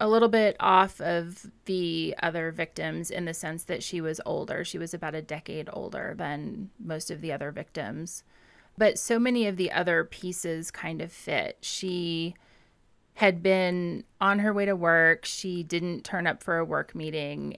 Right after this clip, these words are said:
and her car was found. Her roommate reported her missing.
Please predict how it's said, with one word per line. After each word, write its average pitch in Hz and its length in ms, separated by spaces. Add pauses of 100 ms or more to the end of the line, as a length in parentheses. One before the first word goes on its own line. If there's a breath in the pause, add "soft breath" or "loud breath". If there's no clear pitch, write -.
and 143 680 (240)
her 160 160
car 156 300
was 151 240
found. 139 420
Her 160 140
roommate 143 400
reported 147 440
her 135 120
missing. 165 640